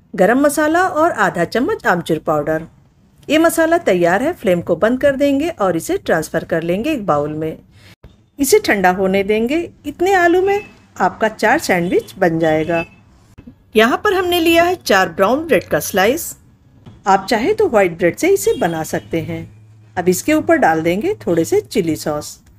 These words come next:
आप चाहें तो इसकी जगह हरा धनिया की चटनी लगा सकते हैं या पहले बटर लगा लें, फिर सॉस या चटनी लगाएं। अब इसके ऊपर लगाएंगे आलू का मिश्रण जो हमने भूनकर रखा है। आलू आप अपने पसंद से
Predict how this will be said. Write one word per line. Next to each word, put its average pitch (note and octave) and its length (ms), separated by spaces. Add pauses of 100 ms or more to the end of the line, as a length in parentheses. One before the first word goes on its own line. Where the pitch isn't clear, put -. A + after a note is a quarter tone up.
(340)
आप E3 220
चाहें A#3+ 420
तो G3+ 120
इसकी F3 280
जगह G3 320
हरा F3+ 180
धनिया D#3+ 300
की F3 160
चटनी B3 440 (400)
लगा F3 260
सकते B3+ 360
हैं D4 200 (500)
या G#3+ 140
पहले A#3+ 340
बटर A#3 340
लगा D4+ 280
लें, F#4+ 180 (340)
फिर A#4+ 120
सॉस E3 360
या E4+ 100
चटनी E3 420
लगाएं। D#3 480 (840)
अब B3+ 120
इसके F#4 220
ऊपर G4 240
लगाएंगे G3 540 (140)
आलू F3 240
का F3 140
मिश्रण F3+ 360 (120)
जो D#4+ 100
हमने F3+ 280
भूनकर F3+ 420
रखा D#3+ 360
है। D3+ 240 (720)
आलू D#4 280
आप F#4 180
अपने D4 240
पसंद F#3 360
से F4+ 180